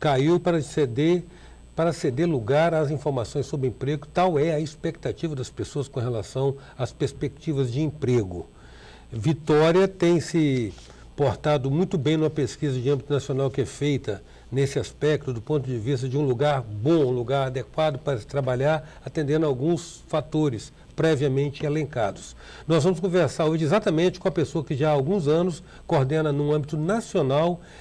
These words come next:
essa pesquisa sobre a situação de emprego, de adequação de mercados de trabalho em cento e vinte e sete cidades brasileiras, é, é o pro-, que é o professor e pesquisador Moisés Balaciano, com quem nós vamos conversar agora.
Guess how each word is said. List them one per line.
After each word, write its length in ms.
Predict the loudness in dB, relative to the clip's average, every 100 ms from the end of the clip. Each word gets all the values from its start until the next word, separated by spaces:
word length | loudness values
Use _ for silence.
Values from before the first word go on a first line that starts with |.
| -2
essa 240 | -2 0
pesquisa 600 | -2 -2 -4 -2 0 0
sobre 200 | -2 -4
a 40 | -4
situação 520 | -2 -4 -4 -4 -2
de 120 | -2
emprego, 520 | -2 -2 0 2 0
de 80 | -4
adequação 760 | -4 -4 -4 -6 -4 0 0 -2 -14 -20 -10
de 100 | -4
mercados 480 | -2 -2 -2 -2 -2
de 100 | -4
trabalho 520 | -2 0 2 2 2
em 80 | -2
cento 300 | -2 -2 -2
e 40 |
vinte 200 | -4 -6
e 40 | -8
sete 360 | -2 -2 -2
cidades 420 | -10 -4 -4 -4 -6
brasileiras, 720 | -6 -4 -2 -2 -2 -4 -10 -20 -20 -20 -18 -2
é, 360 | 2 4 4
é 80 | 4
o 60 | 2
pro-, 200 | 0 0
que 140 | 2
é 20 |
o 60 | 2
professor 580 | 2 2 0 0 0 0
e 60 |
pesquisador 800 | 2 -2 0 0 2 2 2 2 0 -14 -18 -4
Moisés 540 | 2 4 4 4 2
Balaciano, 800 | 2 2 2 0 0 2 2 0
com 220 | -2 -4 -2
quem 320 | 0 0 0
nós 420 | 0 2 0 -2
vamos 420 | -4 0 0 -2
conversar 460 | -4 -2 -2 -2 -2
agora. 420 | 0 -2 -4